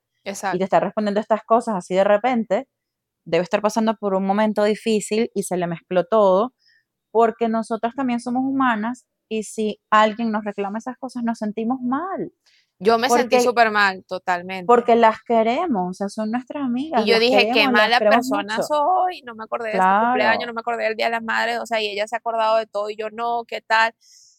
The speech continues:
Speaker 2: Me sentí, me sentí chimba, me sentí muy mal y dije, "Bueno, ya tengo que, <laughs> tengo que sentarme y anotar estas fechas importantes".
Speaker 1: Sí, y lo peor es que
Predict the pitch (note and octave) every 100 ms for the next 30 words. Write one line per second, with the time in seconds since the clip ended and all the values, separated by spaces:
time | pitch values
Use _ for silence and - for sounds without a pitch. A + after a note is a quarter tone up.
0 | _ - G#3+ G#3+ F#3+ F#3 F#3 A3 A#3+ A3+
1 | B3 D4+ C#4 G#3 F3+ F#3+ G3+ G3 G3+ G#3
2 | A3+ A#3+ A3+ A3+ G#3+ G3 F3+ F3+ F#3 -
3 | F#3+ G#3+ - - - _ - G4+ - -
4 | _ _ - - - - F#4+ - A4+ G#4
5 | G#4 G4 G#4 G#4+ G#4+ G#4 G#4 G4+ G#4+ G#4+
6 | G4 G#4+ G#4+ A4 G#4+ G#4 F4+ - E4 -
7 | _ D#4 F#4 F4+ F4 - A3 G3 F#3+ F#3+
8 | F#3+ F3+ F3+ F#3 C#4+ C4+